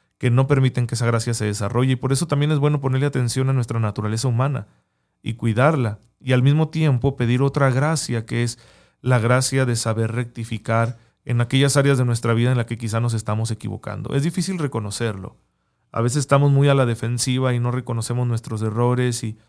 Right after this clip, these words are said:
sentimos que todos nos quieren echar la culpa y entonces también nosotros empezamos a culpar a los demás. Nada bueno sale de ahí.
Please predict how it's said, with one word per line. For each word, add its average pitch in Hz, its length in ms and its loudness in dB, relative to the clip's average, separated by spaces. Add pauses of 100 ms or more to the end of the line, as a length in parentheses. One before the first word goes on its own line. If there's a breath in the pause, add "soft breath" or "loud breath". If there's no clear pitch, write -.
(420 soft breath)
sentimos 131 400 0
que 120 200 0
todos 135 240 2
nos 127 160 0
quieren 127 240 0
echar 117 220 0
la 113 140 -2
culpa 131 420 0
y 117 80 0
entonces 117 420 -4
también 120 240 -2
nosotros 120 360 -2
empezamos 113 340 -4
a 113 60 -4
culpar 113 260 -2
a 117 60 0
los 107 140 -4
demás. 135 280 -2
Nada 175 240 0
bueno 135 340 0
sale 104 280 -8
de - 100 -8
ahí. - 180 -14